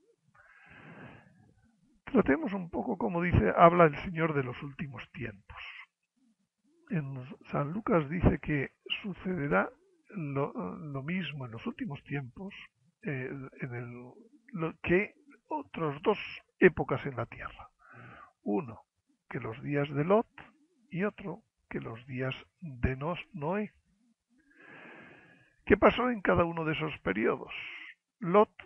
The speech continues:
vivía en Sodoma. De Sodoma hoy deriva la palabra sodomía. Y efectivamente, vemos que es algo de lo que se hace alarde y es notorio y extendido. Por tanto, estamos cumpliendo los días de Lot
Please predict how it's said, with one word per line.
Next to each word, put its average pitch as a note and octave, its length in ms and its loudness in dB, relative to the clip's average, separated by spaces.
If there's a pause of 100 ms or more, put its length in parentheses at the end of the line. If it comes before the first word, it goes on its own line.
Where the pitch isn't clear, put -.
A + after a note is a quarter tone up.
(200)
vivía C3+ 640 -2 (100)
en C#3+ 180 -10
Sodoma. D3+ 520 -4 (720)
De C3+ 400 -6
Sodoma D#3 460 0
hoy C#3 180 0
deriva C3 400 -2
la A#2 100 0
palabra B2 480 -2
sodomía. C3 480 -8 (720)
Y G#3 80 -2
efectivamente, F3 920 0 (280)
vemos D3 440 -2 (140)
que C3+ 340 -2
es D3 80 -6 (220)
algo E3+ 400 10
de C3 100 2
lo B2 120 -4
que B2+ 120 -8
se - 160 -4
hace - 400 0 (380)
alarde D#3 720 6
y C#3 140 -2
es C3+ 180 -2
notorio D#3 680 0
y C#3+ 120 -4
extendido. C#3+ 680 -4 (1400)
Por D3+ 160 -4
tanto, D#3 540 2
estamos - 400 -4
cumpliendo D3 600 2
los A2+ 220 -8
días A#2 280 -4
de G#2+ 100 -4
Lot G#2 200 -6